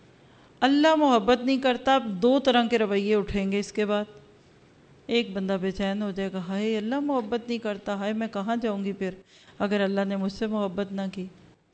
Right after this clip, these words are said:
और एक दूसरा किरदार है, वो कहेगा, "हम,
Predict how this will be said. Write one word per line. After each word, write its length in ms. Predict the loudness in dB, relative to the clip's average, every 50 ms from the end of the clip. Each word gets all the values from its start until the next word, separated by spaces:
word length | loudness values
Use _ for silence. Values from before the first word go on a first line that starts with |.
| _ _ _ _ _ _ _ 0
और 100 | 2 2
एक 160 | 0 0 -2
दूसरा 300 | -4 -4 -2 -2 -2 -2
किरदार 420 | -2 -4 -4 -2 0 0 0 0 0
है, 60 | -2
वो 140 | -2 -4 -6
कहेगा, 400 | -4 -4 -4 -4 -4 -4 -6 -6
"हम, 320 | -4 -4 -6 -6 -6 -6